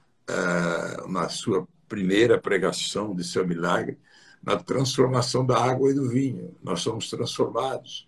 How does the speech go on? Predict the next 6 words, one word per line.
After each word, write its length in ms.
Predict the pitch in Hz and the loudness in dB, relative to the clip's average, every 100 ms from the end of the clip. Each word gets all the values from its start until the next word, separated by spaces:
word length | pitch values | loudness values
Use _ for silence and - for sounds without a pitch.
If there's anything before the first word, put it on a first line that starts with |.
| _ _ _ - | _ _ _ -10
nós 160 | 90 | -6
somos 300 | - 107 95 | -2 -2 -2
mudados, 760 | 117 131 113 131 - - - - | -2 0 2 2 0 -4 -10 -8
as 140 | - | -8
pessoas 420 | - 98 - 110 | -4 -6 -2 -4
percebem, 920 | - 127 120 - 131 135 135 95 82 | 2 4 4 2 4 6 4 2 -2